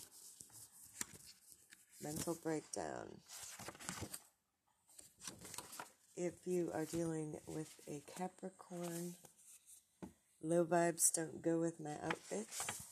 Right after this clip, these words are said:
If you're dealing with an Aquarius, thirsty. And if you're dealing with a Pisces, emotional train wreck.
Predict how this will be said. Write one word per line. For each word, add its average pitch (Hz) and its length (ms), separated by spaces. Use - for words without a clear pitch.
If 190 80
you're 165 140
dealing 170 540
with 165 280
an 147 100
Aquarius, 196 1120
thirsty. 196 600
And 185 280
if 156 120
you're 151 100
dealing 175 460
with 156 140
a - 40
Pisces, - 1160
emotional 165 600
train - 340
wreck. - 200